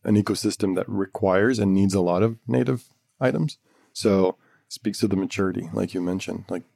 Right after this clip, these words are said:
React Native has come a long way, and there are a lot of people that, you know,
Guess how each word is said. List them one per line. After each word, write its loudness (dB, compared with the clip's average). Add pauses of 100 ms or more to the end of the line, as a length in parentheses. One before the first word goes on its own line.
React 0
Native -2
has -6
come 2
a 2
long 0
way, 0
and 0
there 4
are 6
a 8
lot 6
of 0
people -2
that, -4 (420)
you 4
know, 2